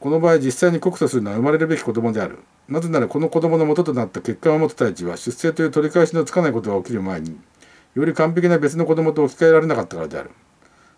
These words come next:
この例を通じて見えてくるのは、法律の言葉が有する権力によって、生まれるべき子供を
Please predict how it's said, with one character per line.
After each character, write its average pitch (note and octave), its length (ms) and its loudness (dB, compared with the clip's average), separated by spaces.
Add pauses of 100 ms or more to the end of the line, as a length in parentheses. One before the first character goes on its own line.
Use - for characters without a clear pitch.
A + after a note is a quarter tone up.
こ C#3 100 -8
の E3+ 100 2
例 F#3+ 140 4
を D3+ 80 4
通 C#3 160 -2
じ C3 80 -2
て C#3 100 -2
見 C#3+ 120 4
え - 20 2
て A2+ 80 -2
く - 100 -10
る G2+ 80 -4
の F2+ 120 -6
は、 E2 240 -8
法 D3+ 120 2
律 E3+ 160 -2
の F3 80 0
言 D#3 220 -2
葉 E3 60 2
が B2 80 2
有 B2+ 160 2
す B2+ 100 -6
る B2+ 80 -2
権 C3+ 180 0
力 A2+ 140 -2
に G2 80 -6
よ F2 60 -6
っ C#2 40 -12
て、 - 260 -10
生 G2 120 -10
ま C#3+ 120 0
れ E3+ 60 2
る E3+ 120 0
べ E3 100 0
き - 60 -10
子 A#2 100 -4
供 G#2 280 -6
を G#2 120 -10